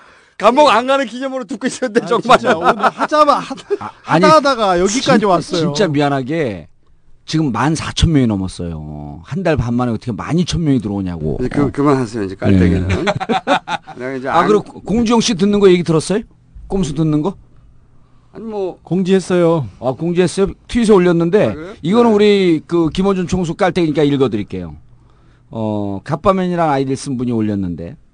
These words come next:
Speaker 3: 어, 어,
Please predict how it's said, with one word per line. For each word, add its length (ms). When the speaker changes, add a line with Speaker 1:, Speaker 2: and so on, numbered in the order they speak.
Speaker 3:
어, 160
어, 220